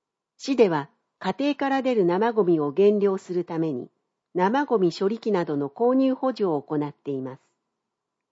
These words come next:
また、上層環境センターから委託された団体が、市内の協力世帯から排出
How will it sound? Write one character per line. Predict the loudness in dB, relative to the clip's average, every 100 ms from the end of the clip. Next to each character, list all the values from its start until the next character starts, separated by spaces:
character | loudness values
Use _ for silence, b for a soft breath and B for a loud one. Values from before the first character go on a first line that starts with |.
| _ _ -6
ま | -4
た、 | -4 -6 -10 _ _ _ _ _ -12
上 | -2 -2
層 | 0 -2 -2
環 | -2 -4
境 | -2 -4
セ | -2 -4
ン | -4
タ | -4 -6
ー |
か | -6
ら | -6
委 | -6
託 | -6 -6
さ | -6 -6
れ | -6
た | -4 -4
団 | -4 -4
体 | -6 -6
が、 | -6 -8 -14 _ _ -8
市 | 2
内 | 4 4 2
の | 0
協 | -2 -2
力 | -2 -4 -6
世 | -8 -4
帯 | -4 -4
か | -6
ら | -6
排 | -4 -4
出 | -4